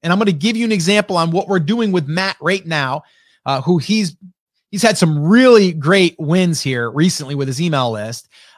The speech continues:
uh, all the way from nothing to an email list to selling a product and now creating a sequence that's going to continually sell. Uh, and I'll, I'll walk you through that here in a second, but just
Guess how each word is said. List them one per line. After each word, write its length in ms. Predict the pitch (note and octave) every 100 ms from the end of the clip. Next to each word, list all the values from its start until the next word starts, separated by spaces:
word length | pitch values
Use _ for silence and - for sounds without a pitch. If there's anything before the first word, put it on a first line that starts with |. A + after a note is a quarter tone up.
| -
uh, 140 | C3
all 140 | D3 E3
the 60 |
way 100 | E3
from 240 | D3 C3+ C#3
nothing 440 | F#3 - F3 E3+
to 200 | - C3+
an 80 | C3
email 340 | F#3+ F#3+ F3+
list 320 | E3+ E3 - -
to 200 | B2+ A#2
selling 360 | - F3+ F3+
a 40 | D#3+
product 420 | - E3 E3 D#3
and 100 | C#3
now 180 | D3+ D3+
creating 360 | - D3+ D3
a 60 | C3+
sequence 440 | - G3 - E3
that's 160 | D3 -
going 200 | D3 C#3+
to 220 | C3+ B2+ - _
continually 460 | - C#3+ F3 D#3 C3+
sell. 540 | - G3 F#3+ D3+ C3+ _ _ _
Uh, 140 | - B2+
and 140 | D3+ C#3+
I'll, 220 | C#3+ -
I'll 140 | C#3 C#3
walk 320 | F3 F#3 -
you 80 | D3
through 300 | - A#3 G#3
that 200 | D3 A#2+
here 180 | D3
in 80 | C3+
a 40 | C3
second, 440 | - G#3+ C#3+ B2+ _ _ -
but 80 | E3
just 160 | G#3+